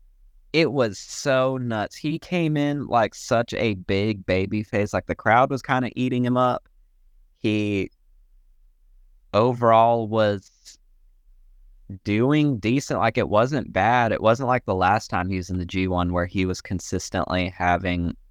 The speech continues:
stinkers the whole tournament. Like, the, he's had some good matches these first two rounds, going one and one so far. But,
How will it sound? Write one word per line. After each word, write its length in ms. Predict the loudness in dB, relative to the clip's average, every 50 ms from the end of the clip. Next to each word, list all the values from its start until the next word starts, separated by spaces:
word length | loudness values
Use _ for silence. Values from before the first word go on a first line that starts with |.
| _ -20 _ -18
stinkers 640 | -16 -14 -6 -4 -2 -2 0 0 0 0 0 0 -2
the 100 | -2 -2
whole 180 | 0 0 0 -2
tournament. 500 | -2 -2 -2 0 0 0 0 0 0 2
Like, 180 | 0 0 0 -2 -6 -6
the, 120 | -6 -6 -6 -8 _ _
he's 260 | _ -2 -2 -2 0
had 300 | 2 4 4 4 4 2
some 240 | 0 -2 0 0 0
good 260 | 0 0 -2 -2 -2
matches 640 | -2 -2 -2 -2 -4 -4 -4 -4 -4 -4 -6 -8 _
these 220 | -4 -4 -4 -2
first 340 | 0 2 2 2 2 0 -4
two 140 | -2 -2 0
rounds, 580 | 0 0 0 0 0 0 -2 -4 -6 -10 -18 -20 _ _ -20 -20 _ _ _ _ -20 -20 _ _ 0
going 420 | 2 4 4 4 2 0 0 0
one 200 | 0 0 0 0
and 140 | 0 -2 -2
one 280 | -2 0 0 0 -2 -2
so 260 | -2 0 0 0 0
far. 420 | 0 2 2 2 2 2 -2 -6 -10 _ -20 -20 _ _ _ _ _ _ _ _ _ _ _ -20 _ _ -20 -20 _ _ _ _ _ _ _
But, 320 | 0 2 2 4 2 2